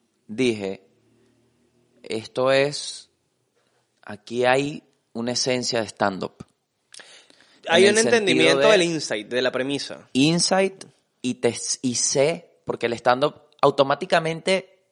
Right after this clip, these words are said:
Speaker 1: creo que en los primeros quince segundos, ya sabes a quién le está hablando.
Speaker 2: Mm.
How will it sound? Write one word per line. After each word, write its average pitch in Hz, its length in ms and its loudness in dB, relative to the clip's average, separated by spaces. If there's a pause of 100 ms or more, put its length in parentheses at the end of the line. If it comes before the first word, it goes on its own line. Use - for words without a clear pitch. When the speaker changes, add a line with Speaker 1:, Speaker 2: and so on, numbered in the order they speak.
(320)
Speaker 1:
creo 147 200 6
que 175 100 -4
en 156 100 -4
los 139 120 -2
primeros 139 380 -2
quince 160 300 -4
segundos, 110 440 -4 (640)
ya 135 100 6
sabes 156 240 6
a 135 80 2
quién 127 140 -2
le 131 40 -4
está 123 140 -2
hablando. 98 420 0 (200)
Speaker 2:
Mm. 127 240 -14